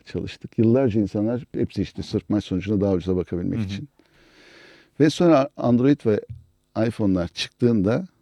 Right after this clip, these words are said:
Speaker 1: biz tabii ilk çıkanlardanız onun da.
Speaker 2: Hı hı.
Speaker 1: İnsanların o telefonları yüklediği ilk anda yaptığı ilk iş Maçkolik uygulaması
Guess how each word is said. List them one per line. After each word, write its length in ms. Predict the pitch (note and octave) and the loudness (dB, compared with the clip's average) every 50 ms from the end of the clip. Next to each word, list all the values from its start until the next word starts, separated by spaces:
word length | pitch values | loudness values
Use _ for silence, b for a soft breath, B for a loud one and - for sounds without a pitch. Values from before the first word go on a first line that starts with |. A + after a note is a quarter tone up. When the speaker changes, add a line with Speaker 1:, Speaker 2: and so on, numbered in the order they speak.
| _ _ | _ _
Speaker 1:
biz 180 | - G#2+ F#2+ - | -6 -6 -6 -4
tabii 240 | - - G#2 G#2 - - | -2 0 0 0 6 6
ilk 160 | C3+ A#2 - | 6 6 6
çıkanlardanız 640 | - - - F#2+ F2+ F2 E2+ E2+ - F2 E2 D#2 E2+ | 0 -6 -6 -4 -4 -2 -4 -4 -4 -6 -6 -6 -6
onun 220 | E2+ E2+ E2 F2+ | -6 -6 -6 -6
da. 180 | - C#3 F3+ G3+ - _ | -6 -6 -6 -6 -8 _
Speaker 2:
Hı 60 | A2+ | -10
hı. 60 | G2 F#2 G#2 A#2 b b b b b b b b b b b b b _ _ _ _ _ _ | -8 -8 -10 -14 b b b b b b b b b b b b b _ _ _ _ _ _
Speaker 1:
İnsanların 540 | A#2+ A#2+ A#2 A2 - C3 C3 C#3 C#3 C3+ C3+ - - | 0 0 2 2 2 2 2 2 2 0 -2 -2 -6
o 60 | B2+ | -6
telefonları 640 | - - C3+ B2 C3 - - C3 C3 B2+ C3 B2+ C3 | 2 2 4 4 4 4 4 6 6 8 8 6 6
yüklediği 500 | A2 A#2+ B2 - - C#3 C3+ A#2+ C3 C#3 | 4 2 0 0 2 2 2 2 2 0
ilk 360 | - F3 E3+ - - - - | 2 0 -2 -2 -4 -6 -4
anda 180 | A2+ G#2 G#2 G#2+ | -2 0 0 0
yaptığı 240 | G#2+ G#2 - - | 0 0 -2 -4
ilk 280 | C#3 - G3+ E3+ - - | -2 0 0 0 2 2
iş 260 | - C#4+ - - - | 0 0 -2 -4 -2
Maçkolik 340 | - D#4 - - - D#4 - | 0 0 0 2 0 0 2
uygulaması 160 | - - A2 | 2 0 0